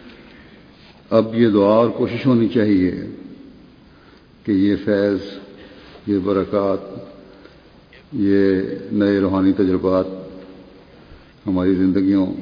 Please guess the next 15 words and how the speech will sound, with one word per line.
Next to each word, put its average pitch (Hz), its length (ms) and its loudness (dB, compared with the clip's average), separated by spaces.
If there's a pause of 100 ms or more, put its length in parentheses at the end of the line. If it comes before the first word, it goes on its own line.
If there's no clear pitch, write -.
(280)
کا 90 160 -4
حصہ 92 140 -6 (100)
بن 95 140 -4
جائیں، - 200 -10 (1900)
اور 110 160 -2
اللہ 104 220 2
تعالیٰ 113 300 4
کی 123 60 -2
طرف 117 260 2 (600)
بڑھنے 104 280 2
والے 107 280 2
ہمارے 104 260 2
قدم 104 320 0 (1700)
اب 95 160 -4
یہاں 113 460 0